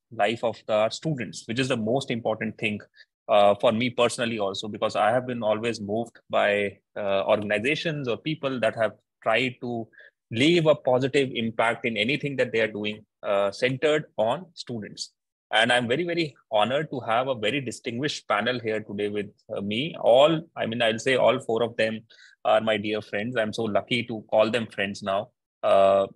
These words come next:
I have Sonia Soni, who is the head of career counseling at Aditya Birla World Academy in Mumbai.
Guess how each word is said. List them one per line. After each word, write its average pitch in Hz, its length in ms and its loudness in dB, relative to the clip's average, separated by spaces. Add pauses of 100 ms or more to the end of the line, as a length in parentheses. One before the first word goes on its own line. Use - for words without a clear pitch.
(220)
I 104 100 2
have 110 240 0
Sonia 110 300 0
Soni, 135 520 -2
who 117 140 -8
is 104 80 -8
the 107 60 -10
head 107 160 -2
of 110 120 -6
career 107 220 0
counseling 104 640 -4
at 101 280 0
Aditya 101 320 -4
Birla 101 280 0
World 101 220 -2
Academy 101 500 -4
in 101 140 -10
Mumbai. 127 500 0